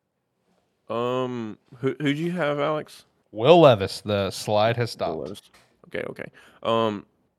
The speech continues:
Speaker 1: only, I like that pick, but also dislike that pick because I don't know. I, I, Will Levis, after I heard that the, I forgot who it was,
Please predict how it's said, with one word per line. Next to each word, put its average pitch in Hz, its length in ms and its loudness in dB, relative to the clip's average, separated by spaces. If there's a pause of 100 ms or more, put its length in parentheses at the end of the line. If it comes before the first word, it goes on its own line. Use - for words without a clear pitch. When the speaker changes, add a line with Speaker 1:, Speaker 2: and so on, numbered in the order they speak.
(100)
Speaker 1:
only, 147 440 0
I 123 80 2
like 127 320 0
that 135 240 -4
pick, 135 380 -4
but 110 100 -2
also 107 280 -4 (120)
dislike 104 380 -8
that 104 220 -8
pick - 380 -10 (680)
because 104 800 -4 (1900)
I 131 60 -2
don't 143 120 -2
know. 107 300 -2 (140)
I, 71 140 -4
I, 120 180 0 (420)
Will 147 280 2
Levis, 131 420 0 (360)
after 139 300 -2
I 131 140 2
heard 117 360 -2
that 110 260 -2
the, 104 440 -4
I 95 80 -4
forgot 123 320 -2
who 113 160 -2
it 87 60 -6
was, 90 520 -4